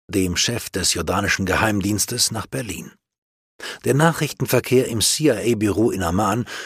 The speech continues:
hatte die Ausmaße eines digitalen Blizzards angenommen. In den oberen Etagen schrien sie lauthals nach irgendwelchen brauchbaren Informationen über die Bombenleger von Mailand,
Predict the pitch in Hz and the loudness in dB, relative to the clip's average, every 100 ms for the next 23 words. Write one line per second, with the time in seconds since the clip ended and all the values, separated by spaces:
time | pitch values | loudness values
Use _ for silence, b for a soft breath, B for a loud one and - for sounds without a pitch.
0 | B B 127 139 131 - 123 131 131 127 | B B -2 0 0 2 2 2 0 0
1 | 120 123 110 135 - 120 120 95 110 123 | 0 0 0 0 0 -2 -4 -2 0 2
2 | 117 110 143 127 85 - - 92 92 90 | 2 4 4 4 0 -2 -2 0 2 2
3 | 92 87 B B B _ 120 110 107 - | 2 -2 B B B _ 0 4 2 2
4 | 143 107 95 104 98 127 139 139 135 117 | 2 4 4 2 0 2 4 4 2 0
5 | - - 151 156 135 113 110 117 147 117 | 0 0 2 2 2 2 4 4 4 2
6 | 127 127 123 113 - 170 160 160 143 98 | 0 2 0 -2 0 2 4 4 2 4
7 | 120 123 120 101 107 120 135 - 120 101 | 2 2 0 0 6 6 4 2 0 2
8 | 113 110 107 107 104 - 139 143 147 127 | 0 -2 -2 0 0 2 4 4 4 2
9 | 95 92 90 117 131 104 110 107 107 98 | 0 0 4 6 4 2 2 4 4 2
10 | 110 117 120 117 113 104 | 4 6 6 6 2 0